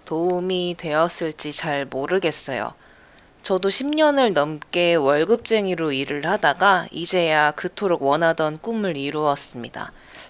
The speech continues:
물론 빚도 한가득 쌓였습니다. 다 그렇게 시작하는 거죠, 뭐. 주변에는 이미 먼저 사장님이 된 친구도 있고 지금부터,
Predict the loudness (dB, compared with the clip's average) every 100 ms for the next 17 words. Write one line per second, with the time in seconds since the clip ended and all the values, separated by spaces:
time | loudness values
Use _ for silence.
0 | -6 -2 0 0 0 -2 -4 2 2 4
1 | 2 2 2 2 4 2 0 -2 0 0
2 | -2 -4 -8 -10 -8 -10 -14 _ -4 -4
3 | -2 -6 -6 -4 -2 0 -2 -4 -4 -6
4 | -4 -6 -6 -8 -12 _ -20 -20 -20 -20
5 | -20 -20 -10 -2 4 6 6 6 6 4
6 | 2 0 0 0 0 0 2 2 0 0
7 | 6 6 6 4 0 0 -2 -2 -2 -4
8 | -4 -6 -6 -2 -2 -2 -2 2 2 2
9 | -8 -10 -4 -2 2 2 2 -2 -4 -4
10 | -4 -4